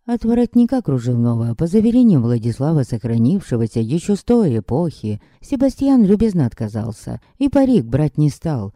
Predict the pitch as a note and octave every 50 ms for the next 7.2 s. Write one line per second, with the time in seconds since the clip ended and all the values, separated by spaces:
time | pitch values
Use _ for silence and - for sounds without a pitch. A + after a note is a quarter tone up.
0 | _ _ _ - - C4 E4 E4 C4+ G#3 G#3+ G#3+ - G#3+ A3+ A3 F3+ C3+ A#2 G#2+
1 | - - - - C3 D#3+ D#3+ - A#2 G#2+ G#2 G#2 G#2 G#2 G2 _ - - _ _
2 | _ _ _ _ _ _ _ _ _ _ _ G#3+ A3 A3+ A#3 A3+ A3+ A#3 A3+ A3+
3 | A3+ G#3+ G#3 G3 F#3+ F3 - _ _ _ _ _ _ _ - D3 D3 D#3 D3+ D3+
4 | D#3+ E3 F3 E3+ D#3+ G3 G#3 G#3+ A#3 C4 C#4 A#3+ F3 C3 A2 G#2+ G#2 A2+ G#2+ G#2+
5 | G#2+ G2+ - - - _ _ _ _ _ _ _ - - - F3 F3+ G#3+ G#3 -
6 | A3+ A3 A#3 A3+ A#3 A3+ F#3 F3 D#3+ F3+ F3 F#3+ G3 G3 - - - A#2+ A2+ A2+
7 | C#3 C3+ -